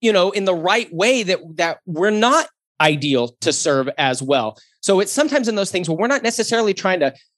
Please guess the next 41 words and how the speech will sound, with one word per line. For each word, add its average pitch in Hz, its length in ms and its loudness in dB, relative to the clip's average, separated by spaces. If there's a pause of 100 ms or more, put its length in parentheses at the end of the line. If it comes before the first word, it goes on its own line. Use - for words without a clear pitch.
(140)
you 185 100 0
know, 165 80 2
we're 165 120 2
not 208 120 0
trying 226 160 -2
to 185 60 -4
catch 190 360 -4
all 180 220 0
the 180 80 -6
fish - 400 -6
in 160 80 0
the 139 80 2
net. 131 300 0 (180)
We 165 80 2
have 165 80 0
a 160 60 -2
very 202 160 2
specific 185 560 -4
net. 220 260 2
And 151 100 -2
that's 160 140 -2
what 196 100 -4
we 196 100 -4
do 208 260 0
when 196 80 0
we 160 80 2
go 165 240 0
through 185 340 0
and 147 160 -2
we 151 60 -2
start 147 200 -4
crafting 175 400 -2
these 139 200 -2
stories. 214 420 2
And 143 80 0
when 135 100 0
I 127 60 -2
work 214 260 -4
with 180 120 -8
people 139 320 -2
is, 131 180 0